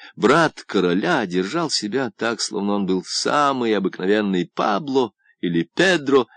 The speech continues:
из Мадрида, либо из Сарагосы. Франсиско прожил в тот раз в Аренасе целый месяц.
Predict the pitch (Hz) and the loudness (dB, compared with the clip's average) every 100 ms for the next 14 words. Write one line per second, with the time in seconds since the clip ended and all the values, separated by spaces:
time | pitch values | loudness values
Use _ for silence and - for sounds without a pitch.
0 | _ - 117 107 98 110 101 107 123 101 | _ -2 2 2 2 2 2 2 4 2
1 | 87 - 92 92 90 92 85 - - 82 | 0 -6 -4 -2 0 0 0 -2 -6 -8
2 | 87 76 - - _ _ _ _ _ _ | -6 -4 -4 -4 _ _ _ _ _ _
3 | _ _ _ _ - - 104 95 120 113 | _ _ _ _ -14 -4 -2 0 2 2
4 | - 113 98 117 107 110 104 110 98 120 | 4 4 6 6 6 6 4 2 4 4
5 | 123 - 95 92 95 92 - 90 - - | 2 2 2 4 4 2 0 -4 -4 -2
6 | 101 87 85 82 - - - | 0 2 0 -2 -2 -4 -4